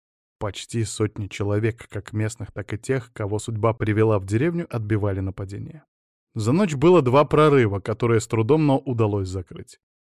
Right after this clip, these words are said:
В обоих случаях всему виной стали мутировавшие бобры с огромными зубами и панцирем, как у черепахи. Если бы не местные маги, то закрыть эти прорывы без больших жертв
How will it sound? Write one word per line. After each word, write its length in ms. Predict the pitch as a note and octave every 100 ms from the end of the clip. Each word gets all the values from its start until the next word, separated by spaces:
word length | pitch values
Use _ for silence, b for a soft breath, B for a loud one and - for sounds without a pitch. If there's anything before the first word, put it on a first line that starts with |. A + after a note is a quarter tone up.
| _ _ _ _ _ -
В 100 | G2
обоих 340 | F#2+ B2+ C#3+
случаях 440 | - D3 - -
всему 280 | - D3+ E3+
виной 360 | D#3+ D3 E3+ D3+
стали 300 | - D3+ C#3+
мутировавшие 800 | C3 A2+ D3 C#3+ C3+ A#2 C3 B2
бобры 520 | G#2+ B2+ C3 C#3 A#2
с 100 | -
огромными 460 | G2+ A#2 A2+ G#2
зубами 640 | G#2 G2 G#2+ A2 D3 D3 A#2
и 40 |
панцирем, 720 | - _ C3+ C3+ - A2+ G#2+
как 240 | - G#2+ A2
у 60 |
черепахи. 580 | - G2+ G#2 - - - _ _ _ -
Если 400 | G#2+ G2+ A#2 A#2+
бы 120 | G#2
не 120 | F#2+
местные 320 | G2 G#2+ -
маги, 400 | G2+ B2 A2+ F2+ -
то 140 | - A2
закрыть 400 | G#2 - D3 -
эти 220 | A2+ A2
прорывы 520 | G#2+ A2+ A2 D3+ D3+
без 280 | B2 G#2+ A2+
больших 360 | G#2 G2+ - G#2+
жертв 320 | G2 C3+ -